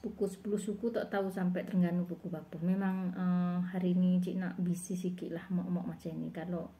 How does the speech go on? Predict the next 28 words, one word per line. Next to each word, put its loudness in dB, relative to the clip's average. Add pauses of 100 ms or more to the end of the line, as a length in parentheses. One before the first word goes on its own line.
(180)
ah, -4
suami -4
Cik -6
Nak -4
tak -8
ada, 0
tapi -2
Cik -2
Nak -2
dah 2
biasa, 0
suami 0
Cik -4
Nak 2 (460)
kerja 2
kan, 0
jadi 0
semua 0 (640)
Cik -4
Nak -2
handle 6
sendirilah. 4 (160)
Alhamdulillah, 2 (1040)
Allah -2
bagi 0
Cik -4
Nak -4
kesihatan 2